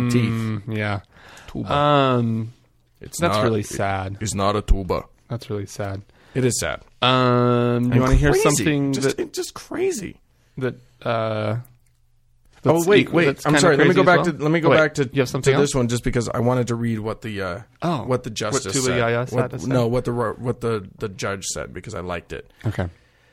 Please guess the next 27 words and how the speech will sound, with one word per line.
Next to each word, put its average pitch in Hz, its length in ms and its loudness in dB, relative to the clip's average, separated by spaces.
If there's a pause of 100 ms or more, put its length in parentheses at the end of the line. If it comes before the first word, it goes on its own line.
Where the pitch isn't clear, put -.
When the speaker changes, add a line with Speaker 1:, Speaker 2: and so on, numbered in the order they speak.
(460)
Speaker 1:
The - 120 -2
apparent, 160 500 4
<clears throat> 226 460 6
he 127 80 2
said, 147 180 2
"The 147 100 2
apparent 202 360 4
reason 175 300 2
behind 147 320 2
these 131 120 0
cold-blooded, 127 680 0
shameful 135 560 0
murders 117 480 -2
was 117 200 0
that 113 120 -2
the 120 80 -6
four 156 380 0
completely 165 640 0
innocent 139 480 0
victims 123 420 -2
offended 156 480 0
your 123 120 -2
completely 151 800 -2
twisted 147 640 -2
concept 131 500 -2
of 117 200 -4
honor. 113 440 -4